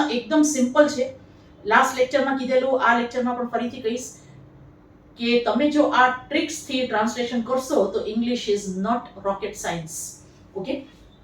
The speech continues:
પૂંછડા ઉપરથી આપણે પ્રાણીને ઓળખવાના છે. તો આજે ફરીથી હું તમને પૂંછડા ઉપરથી મોડલ્સ ઓળખતા શીખડાવીશ. So, મોડલ્સ તમને બધાને ખ્યાલ જ છે કે can, could, would, should.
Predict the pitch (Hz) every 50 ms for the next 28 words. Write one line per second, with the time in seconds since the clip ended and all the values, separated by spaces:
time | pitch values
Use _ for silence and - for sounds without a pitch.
0 | - - - - - - - _ - - - - - - 262 240 226 - 269 262
1 | 262 269 269 277 269 - 247 233 - 269 247 240 254 262 226 214 220 226 233 214
2 | 196 196 202 226 240 240 214 214 233 - 202 214 214 214 - - 185 180 175 165
3 | - - - - - - - - 208 - 214 214 233 247 240 - 226 233 285 -
4 | 311 277 247 240 240 226 226 247 233 - 233 - - 262 269 262 247 226 233 202
5 | - 226 233 - - - - - - - - - - - - - - - - -
6 | - - - - - 180 180 196 220 233 226 294 285 - 254 226 226 233 233 240
7 | 233 220 - 226 - 220 220 226 262 - - - - - - - - - - -
8 | - - - - - - - - - - 285 269 269 285 285 285 285 285 277 -
9 | - 196 214 226 262 240 339 339 339 - 320 302 302 277 285 302 302 302 302 -
10 | - 262 - 339 339 - - - 320 - - - - - - - - - 240 233
11 | 240 233 233 247 247 247 254 262 254 247 - 247 240 240 240 226 208 196 233 240
12 | 240 226 226 226 - - 240 240 233